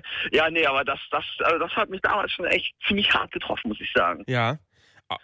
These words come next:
Speaker 2: trotz
Speaker 1: Aber
Speaker 2: des, deines Alkoholpegels.
Speaker 1: Ja, trotz meines Alkoholpegels bin dann auch, äh, kehrtwendend umgedreht. Äh,
Speaker 2: Kehrtwendend umgedreht?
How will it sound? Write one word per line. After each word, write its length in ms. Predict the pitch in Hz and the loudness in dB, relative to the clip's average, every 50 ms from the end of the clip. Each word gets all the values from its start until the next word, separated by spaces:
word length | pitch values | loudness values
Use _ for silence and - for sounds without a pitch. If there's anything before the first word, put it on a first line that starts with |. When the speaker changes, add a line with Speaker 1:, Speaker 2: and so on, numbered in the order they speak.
| - 127 | -8 -4
Speaker 2:
trotz 240 | - 175 214 - | 0 0 0 2
Speaker 1:
Aber 260 | - - - 160 160 - | 2 0 2 0 0 0
Speaker 2:
des, 180 | 165 170 - | 0 -2 -2
deines 220 | - 160 165 175 156 | 0 0 0 0 0
Alkoholpegels. 840 | - 170 160 156 143 123 104 - 113 104 98 98 92 - - - _ _ _ _ _ _ _ - | 0 0 2 2 2 2 2 0 0 0 0 0 -2 -4 -8 -14 _ _ _ _ _ _ _ 0
Speaker 1:
Ja, 180 | - 160 151 143 | 2 4 4 4
trotz 280 | - - - 175 185 - - | 2 0 0 0 0 0 2
meines 300 | 175 170 165 170 160 156 | 2 4 4 4 2 0
Alkoholpegels 680 | 151 - 160 160 - 151 139 127 - 139 131 143 143 - - | 0 0 0 0 0 -4 -6 -6 -4 -2 0 0 0 0 0
bin 100 | - 165 | 0 2
dann 140 | 165 160 160 | 2 4 2
auch, 180 | 156 156 147 - - | 2 0 -2 -4 -2
äh, 200 | 127 127 135 139 | 0 2 2 2
kehrtwendend 540 | - - - 165 165 - 175 160 - 151 143 | 2 0 0 0 0 0 -2 -2 -2 -2 -2
umgedreht. 680 | - 160 180 180 - - - - 120 123 143 156 165 165 - - | 0 2 2 4 2 2 2 2 4 4 4 4 2 -2 -4 -4
Äh, 500 | - - 92 117 123 131 131 131 139 127 - - - - - - 139 | 0 2 4 4 4 4 4 4 2 0 -2 -8 -8 -8 -4 0 2
Speaker 2:
Kehrtwendend 580 | 220 220 - 180 120 - 175 170 156 139 131 | 2 2 0 -2 -6 -4 -2 -2 -2 -2 -4
umgedreht? 600 | 135 160 139 113 95 95 90 92 92 - - - | -4 -6 -4 -4 -2 -2 0 0 2 2 0 0